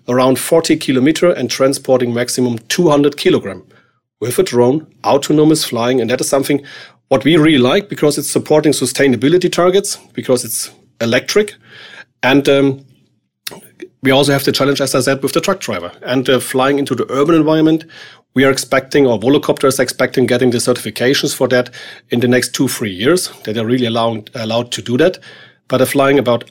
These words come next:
unmanned areas, how they call it, that's where flying to the island, on a mountain, somewhere where no people are living, that is already possible. And that is great. Maybe three, four, five years ago, people said, "Yeah, yeah, yeah,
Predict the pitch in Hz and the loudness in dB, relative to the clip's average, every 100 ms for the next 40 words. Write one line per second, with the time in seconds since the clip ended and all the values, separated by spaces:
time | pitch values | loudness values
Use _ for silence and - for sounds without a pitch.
0 | - 151 180 160 160 165 160 147 151 160 | 0 2 4 4 4 2 0 0 2 4
1 | 160 - - - 135 139 139 143 143 139 | 2 -2 -12 -4 2 2 2 2 2 2
2 | - - - - 117 110 147 - - 120 | 0 -2 -10 -8 -6 -6 -10 -14 -6 -4
3 | 113 110 120 131 127 120 117 110 110 127 | -4 -6 -2 0 0 -2 -6 -6 -2 -2
4 | 123 127 127 127 - - - - _ _ | -2 -2 -2 -4 -20 -20 -20 -20 _ _
5 | _ - - 131 135 127 127 135 139 180 | _ -8 0 2 4 4 4 4 2 0
6 | 180 127 110 113 151 160 - 131 131 139 | 2 2 0 -2 -2 -2 -4 -4 -2 -2
7 | - 127 139 139 160 156 165 165 107 90 | -2 0 4 2 0 -4 -4 -2 -4 -10
8 | 85 - - - 131 139 180 180 143 190 | -14 -20 -20 -10 -2 2 2 2 0 0
9 | 208 - - 156 160 156 - - 160 175 | -2 -12 0 2 2 0 -10 -4 2 2
10 | 180 170 160 160 160 - 165 160 127 143 | 2 0 2 0 -2 0 0 0 0 0
11 | 175 - - - _ - 156 147 147 - | 0 -2 -20 -20 _ 0 0 2 -2 -4
12 | - 87 85 85 | -6 -4 -4 -6